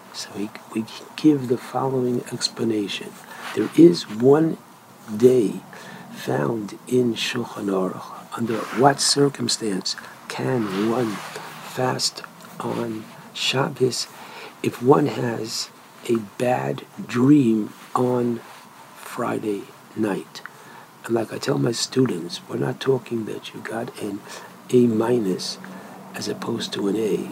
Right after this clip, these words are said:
No, we're talking about a tragic dream that one has seen,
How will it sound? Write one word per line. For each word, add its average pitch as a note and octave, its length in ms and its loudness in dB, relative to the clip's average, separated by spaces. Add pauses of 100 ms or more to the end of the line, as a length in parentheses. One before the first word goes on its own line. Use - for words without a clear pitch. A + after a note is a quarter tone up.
No, A2 500 4
we're C3 80 -2
talking B2+ 440 -2
about A2+ 280 -6
a - 80 -10
tragic A#2 560 -4
dream G#2 360 0
that F#2+ 180 -8
one A2 200 -2
has - 200 -10
seen, C3 460 0